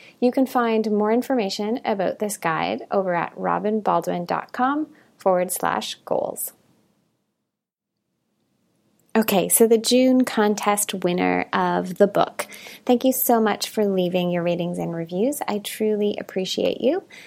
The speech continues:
And I randomly picked out of a hat, and Habs underscore for life is the winner. So please send me a note on my contact form on robinbaldwin dot com with your shipping address, and I'll get the book off to you.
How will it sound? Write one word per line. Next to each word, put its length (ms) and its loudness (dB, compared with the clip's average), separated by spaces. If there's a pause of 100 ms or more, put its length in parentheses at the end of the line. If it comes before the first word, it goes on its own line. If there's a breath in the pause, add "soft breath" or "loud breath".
(180 loud breath)
And 160 4
I 60 4
randomly 520 0
picked 340 -4
out 180 0
of 120 -2
a 60 2
hat, 600 -6
and 300 -2
Habs 680 2 (200)
underscore 640 2
for 600 2 (140)
life 520 2 (440 loud breath)
is 200 4
the 120 4
winner. 400 0 (120)
So 180 0
please 580 2
send 240 2
me 140 4
a 60 2
note 380 0
on 300 -2
my 120 0
contact 540 -4
form 420 -4
on 200 -4
robinbaldwin 680 -2
dot 240 -4
com 360 -2
with 160 -4
your 80 -4
shipping 320 -4
address, 520 -6
and 460 -2
I'll 160 -4
get 180 -4
the 60 -6
book 260 -4
off 220 0
to 80 -2
you. 240 -4